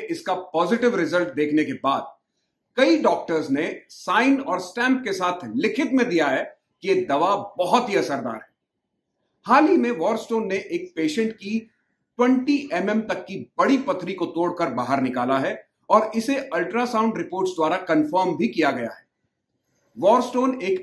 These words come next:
आयुष certified medicine है जो कि डब्ल्यूएचओ, एफ़डीए और आईएसओ द्वारा प्रमाणित facilities में बनाई जाती है। वॉरस्टोन के कोई side effects नहीं है और ये capsules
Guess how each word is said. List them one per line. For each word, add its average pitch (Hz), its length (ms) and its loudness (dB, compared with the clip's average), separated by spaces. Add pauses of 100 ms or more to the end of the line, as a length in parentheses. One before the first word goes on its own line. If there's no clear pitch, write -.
आयुष 160 400 0 (120)
certified 156 680 0
medicine 135 400 -2
है 214 120 -2 (360)
जो 165 100 2
कि 165 200 -4
डब्ल्यूएचओ, 214 920 0
एफ़डीए 180 600 -2 (200)
और 160 280 2
आईएसओ 226 400 2
द्वारा 143 320 2 (320)
प्रमाणित 180 500 0
facilities 151 520 -4
में 185 180 -4
बनाई 143 260 2
जाती 113 300 -8
है। 110 60 -16 (920)
वॉरस्टोन 269 500 4
के 277 80 -2
कोई 320 380 -2
side 226 320 -2
effects 233 360 -2
नहीं 156 260 2
है - 100 -8 (400)
और 180 120 0
ये - 120 -2
capsules 247 800 2